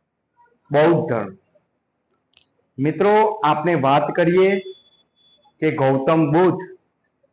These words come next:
કે જે ઈશ્વર અને આત્માનો ઇનકાર કરે છે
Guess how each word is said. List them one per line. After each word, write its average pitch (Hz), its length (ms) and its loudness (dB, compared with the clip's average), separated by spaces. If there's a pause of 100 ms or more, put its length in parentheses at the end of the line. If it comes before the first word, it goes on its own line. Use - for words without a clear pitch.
(100)
કે 156 100 0
જે 175 600 0
ઈશ્વર 160 520 0
અને 156 480 -2
આત્માનો 147 760 0 (200)
ઇનકાર 143 500 2
કરે 110 200 0
છે - 260 -20